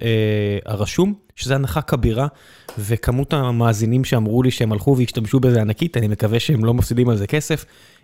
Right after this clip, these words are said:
הכיסאות מעולים, אני כאמור רכשתי שם, מאוד מאוד מרוצה, ואני יודע שכשאנחנו עכשיו נעבור למשרדים גדולים יותר, במסגרת Stream Elements, אז אנחנו נלך ונקנה גם שם שוב ריהוט. זהו,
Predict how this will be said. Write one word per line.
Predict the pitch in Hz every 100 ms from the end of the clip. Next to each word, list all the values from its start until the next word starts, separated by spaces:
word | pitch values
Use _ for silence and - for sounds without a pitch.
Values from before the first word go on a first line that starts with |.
| -
הכיסאות | 110 - - 147 147
מעולים, | 147 127 135 131 - -
אני | 113 135
כאמור | 135 123 117
רכשתי | - 127 - 120
שם, | 127 113
מאוד | 110 107 127
מאוד | 127 123
מרוצה, | 113 110 - 120
ואני | 110 107
יודע | 107 117
שכשאנחנו | 120 113 113 117 117 117
עכשיו | - 110
נעבור | 110 104 117 120
למשרדים | 113 - 113 120
גדולים | 113 110 123
יותר, | 120 123 120 - _ _ 123
במסגרת | 104 110 120
Stream | 113 - 120 123
Elements, | 127 127 123 - _ _ _ _ -
אז | 113 107
אנחנו | 107 110 123
נלך | 113 120 123
ונקנה | 113 107 117
גם | 113 107
שם | - 117
שוב | 107 131 117
ריהוט. | 107 131 175 - - _ _ _
זהו, | - 127